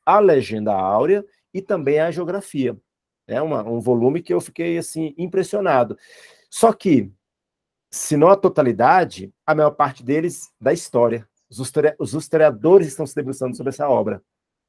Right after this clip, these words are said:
E com essa publicação da, da Companhia das Letras, né, eu acho que faz sentido a gente tentar fazê-las, é, circular como um gênero pra você, pra você, um texto, desculpa, pra, é, ser lido literariamente. É, eu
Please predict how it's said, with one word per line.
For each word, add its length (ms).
E 260
com 200
essa 180
publicação 840
da, 240
da 220
Companhia 320
das 160
Letras, 720
né, 280
eu 200
acho 240
que 340
faz 160
sentido 360
a 40
gente 180
tentar 260
fazê-las, 460
é, 220
circular 600
como 220
um 60
gênero 360
pra 100
você, 340
pra 120
você, 300
um 100
texto, 320
desculpa, 380
pra, 120
é, 340
ser 200
lido 340
literariamente. 840
É, 160
eu 120